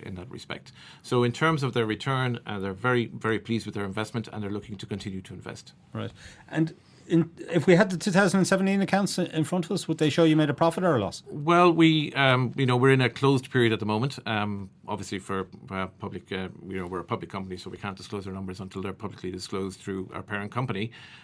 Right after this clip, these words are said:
Speaker 1: Um, but I will say, as I say, our, our shareholder is very pleased with our investment.
Speaker 2: Right. Uh, but is the company profitable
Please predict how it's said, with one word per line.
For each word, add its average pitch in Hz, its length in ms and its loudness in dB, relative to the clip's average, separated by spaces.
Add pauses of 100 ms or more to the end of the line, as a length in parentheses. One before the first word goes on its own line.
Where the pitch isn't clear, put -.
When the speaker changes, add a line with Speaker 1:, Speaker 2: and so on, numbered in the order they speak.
Speaker 1:
Um, 120 360 4
but 127 240 -2
I 123 80 0
will 123 160 4
say, 117 240 2
as 117 120 0
I 104 40 -10
say, 117 160 -2
our, 110 260 -2
our 104 320 0
shareholder 107 380 -2
is 101 100 -4
very 110 200 0
pleased 104 280 -4
with - 80 -10
our 95 80 -4
investment. 92 480 -10 (540)
Speaker 2:
Right. 101 220 -6 (160)
Uh, 120 100 -2 (160)
but 143 140 4
is 160 120 4
the - 60 -4
company 147 300 2
profitable - 380 0